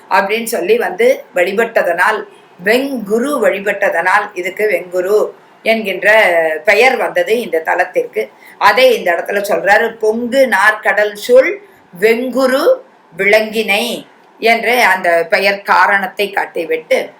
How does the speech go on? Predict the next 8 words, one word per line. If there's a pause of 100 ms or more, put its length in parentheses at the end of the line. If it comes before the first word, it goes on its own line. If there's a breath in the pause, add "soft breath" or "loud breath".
(300 loud breath)
அடுத்து
"பாணி (120)
மூவுலகும் (100)
புதைய
மேல்
மிதந்த (520 soft breath)
தோணிபுரத்து
உறைந்தனை"